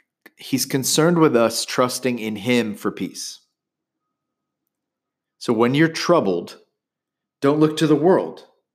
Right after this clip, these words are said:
because that peace isn't sufficient and it doesn't last. Only he can give that kind of peace. And, and, and it's so,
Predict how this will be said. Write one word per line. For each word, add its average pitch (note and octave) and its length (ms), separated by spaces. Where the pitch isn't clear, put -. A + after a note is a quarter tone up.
because C3+ 260
that C#3 180
peace D#3 460
isn't C#3 200
sufficient - 600
and A2+ 140
it G#2+ 80
doesn't A#2+ 280
last. - 680
Only C3+ 220
he C#3 840
can A2+ 160
give G#2+ 200
that G2+ 200
kind D#2+ 140
of D#2 100
peace. - 520
And, A2+ 160
and, A#2+ 300
and B2 100
it's A#2 180
so, - 720